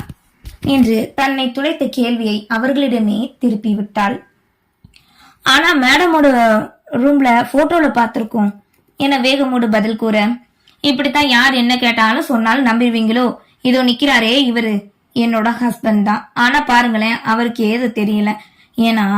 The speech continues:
ஒரு வருஷத்துக்கு முன்னாடியே எங்க கல்யாணம் முடிஞ்ச கொஞ்சம் மாசத்துல இவருக்கு கார் ரேஸ் மூலமா ஒரு விபத்தாயிடுச்சு.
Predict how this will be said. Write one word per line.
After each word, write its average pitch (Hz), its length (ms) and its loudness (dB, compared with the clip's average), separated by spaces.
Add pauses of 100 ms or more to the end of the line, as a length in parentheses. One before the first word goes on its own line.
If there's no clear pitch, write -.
(280)
ஒரு 220 220 0
வருஷத்துக்கு 220 500 -4
முன்னாடியே 214 560 0
எங்க 240 200 -2
கல்யாணம் 220 420 0
முடிஞ்ச 214 240 2
கொஞ்சம் 214 300 0
மாசத்துல 233 500 -2 (520)
இவருக்கு 262 440 -2
கார் 294 300 0
ரேஸ் 262 240 -2
மூலமா 214 300 2
ஒரு 285 160 2
விபத்தாயிடுச்சு. 233 640 -4